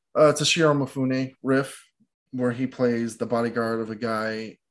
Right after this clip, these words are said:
um, a warlord who wants to get out of the gang, so, uh, get out of the gang life and just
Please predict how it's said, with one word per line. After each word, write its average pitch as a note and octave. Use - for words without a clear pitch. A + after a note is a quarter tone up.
um, G#2
a D#3
warlord B2
who A#2+
wants A2
to G#2
get C#3
out C#3+
of C3
the B2+
gang, B2
so, A#2
uh, B2
get B2+
out C#3+
of B2
the B2+
gang C3
life A#2
and B2
just -